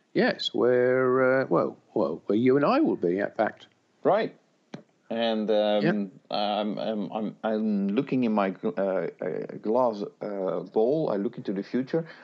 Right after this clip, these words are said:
Speaker 2: I can
Speaker 1: Hmm.
Speaker 2: see that we're probably, um, doing a bonus podcast, uh, uh,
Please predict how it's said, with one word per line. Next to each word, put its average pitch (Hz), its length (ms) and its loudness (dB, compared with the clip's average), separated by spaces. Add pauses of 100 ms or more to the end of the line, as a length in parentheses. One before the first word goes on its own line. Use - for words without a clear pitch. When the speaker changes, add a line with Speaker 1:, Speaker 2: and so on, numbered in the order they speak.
(160)
Speaker 2:
I 104 120 0
can 110 300 0
Speaker 1:
Hmm. 160 60 0
Speaker 2:
see 147 320 0
that - 240 -6
we're 101 260 0 (280)
probably, 151 480 0 (160)
um, 98 500 -4
doing 117 320 0
a 101 160 0
bonus 131 460 0 (300)
podcast, 107 640 -2 (680)
uh, - 40 -8
uh, 95 600 -2